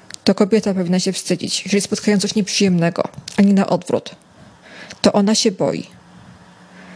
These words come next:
Z jednej strony dostajemy przekaz, żeby być skromnej i temperować swoją seksualność. Z drugiej kultura mówi nam, że kobieta musi być atrakcyjna.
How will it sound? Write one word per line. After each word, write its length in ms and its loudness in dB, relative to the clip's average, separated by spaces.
Z 80 0
jednej 240 2
strony 440 0
dostajemy 380 2
przekaz, 640 -2
żeby 180 2
być 220 -2
skromnej 500 2
i 40 0
temperować 540 0
swoją 240 0
seksualność. 840 -4
Z 80 -8
drugiej 300 0
kultura 380 0
mówi 240 0
nam, 240 0
że 140 0
kobieta 380 0
musi 180 -2
być 120 -4
atrakcyjna. 640 -2